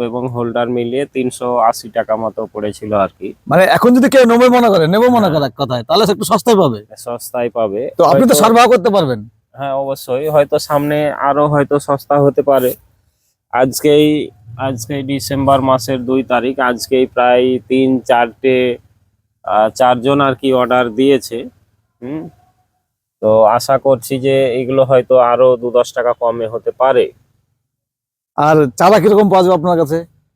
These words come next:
Speaker 1: চারা অ্যাভেলেবল আছে, কেউ যদি কমার্শিয়ালি চাষ করবো ভাবে তো আমাদের কাছে অনেক সস্তায়, আহ, খুব সুন্দর সুন্দর চারা পেয়ে যাবে। শুধু তাই না, কিভাবে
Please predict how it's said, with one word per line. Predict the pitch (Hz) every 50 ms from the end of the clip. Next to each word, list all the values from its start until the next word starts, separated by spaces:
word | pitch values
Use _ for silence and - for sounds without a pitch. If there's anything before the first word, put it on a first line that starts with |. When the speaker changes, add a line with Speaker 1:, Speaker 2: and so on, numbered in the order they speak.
| _ _ _ _ _ _ _ _ _
Speaker 1:
চারা | 151 147 165 175 175
অ্যাভেলেবল | 170 160 143 117 113 113 113 107 107 107 101
আছে, | 98 95 - - - - _ _ _ _ _ _ _ _ _ _ _ _ _
কেউ | 123 123 127
যদি | 120 127 123 120 131 120
কমার্শিয়ালি | - 127 123 123 117 117 - - 127 123 120 123 117
চাষ | - 127 117 120 - -
করবো | - 123 117 107 113 120 120
ভাবে | 113 117 110 107 113 117
তো | 113 131
আমাদের | 127 120 117 117 120 117 117 110
কাছে | - 117 110 - 117 113
অনেক | 110 104 107 110 110 -
সস্তায়, | - - 117 110 - - - 127 127 127 135 139 - - _ _ _ _ _ _ _ _ _ _ _ _ _ _ _ _ _ _ _
আহ, | 110 107 107 107 107 107 107
খুব | 107 - - 143 127
সুন্দর | - - 135 135 135 127 131
সুন্দর | 135 - 131 131 131 123 131 123 -
চারা | - 127 123 127 123
পেয়ে | - 135 131 127 123
যাবে। | 127 127 123 139 139
শুধু | - - 131 127 131
তাই | - - 127 120 123 127 127
না, | 131 131 135
কিভাবে | - _ 135 139 147 143 143 143 135 131 135 131 135 135 135